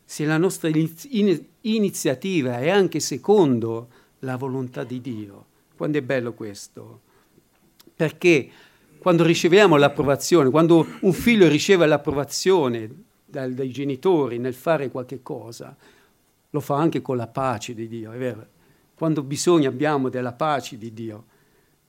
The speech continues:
e non, e non confusione. Il terzo punto è la comunione, la condivisione, l'unità. Abbiamo letto nel versetto tre, uno di loro disse,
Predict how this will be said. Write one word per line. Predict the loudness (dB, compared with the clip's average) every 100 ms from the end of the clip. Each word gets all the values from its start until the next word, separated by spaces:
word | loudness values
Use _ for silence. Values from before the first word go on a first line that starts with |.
| _
e | -4 -2 -4 -4
non, | 0 2 0 -4 _ _
e | 0
non | 4 4 2
confusione. | -2 -4 -4 -12 -10 -8 -8 -8 -10
Il | 0
terzo | 4 4 2 -6
punto | -2 0 0 0 -2 -2 -6 _ _ _ _ -12
è | -8
la | -8
comunione, | -8 -6 -4 -2 -4 -4 -10 -14 -18 _ _ _ _ _ _ _ -10
la | -10
condivisione, | -4 -2 -2 -4 -4 -6 -6 -2 2 2 2 0 -4 -12 _ _ _ _ _ _
l'unità. | -6 0 2 2 0 -2
Abbiamo | 0 2 4
letto | 2 0 -2 -2
nel | 0
versetto | -2 -4 -6 -6 -6
tre, | -4 -2 -4 -8 _ _ _ -2
uno | 0 2 2 0
di | 0 4
loro | 6 6
disse, | 2 -4 -8 -10 -12 -16